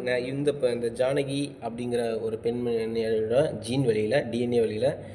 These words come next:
நிறைய பேர் பிறந்திருக்காங்க, நிறைய பேர் வாழ்ந்திருக்காங்க, நிறைய பேர் செத்துருக்காங்க.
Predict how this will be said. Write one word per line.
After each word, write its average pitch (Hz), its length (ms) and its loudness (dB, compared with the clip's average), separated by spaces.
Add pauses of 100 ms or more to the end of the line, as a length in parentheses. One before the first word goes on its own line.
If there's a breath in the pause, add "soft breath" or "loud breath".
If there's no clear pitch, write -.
(300 loud breath)
நிறைய 135 300 8
பேர் 139 220 4
பிறந்திருக்காங்க, 117 720 2
நிறைய 123 280 8
பேர் 127 180 4
வாழ்ந்திருக்காங்க, 117 540 4
நிறைய 131 180 6
பேர் 131 180 0
செத்துருக்காங்க. 107 360 0